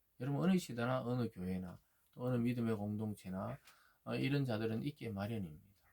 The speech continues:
아, 그래서 그런 사람들하고 너무 대적해서 싸우고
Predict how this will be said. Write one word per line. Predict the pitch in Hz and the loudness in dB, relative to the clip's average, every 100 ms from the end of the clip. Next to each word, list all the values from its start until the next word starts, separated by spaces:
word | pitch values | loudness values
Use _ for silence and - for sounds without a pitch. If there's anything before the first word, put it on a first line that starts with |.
| _ _ _ _ | _ _ _ _
아, | 104 104 | -4 -4
그래서 | 139 131 123 113 | -2 -2 -2 -2
그런 | 156 165 143 123 120 - _ _ | 0 2 2 0 -4 -10 _ _
사람들하고 | 123 123 117 110 110 | 0 0 0 0 0
너무 | 110 127 151 | 2 0 0
대적해서 | 127 139 165 139 110 117 | 0 0 0 0 -4 -4
싸우고 | 113 - 151 151 - 113 120 | -4 -2 0 0 -2 -6 -6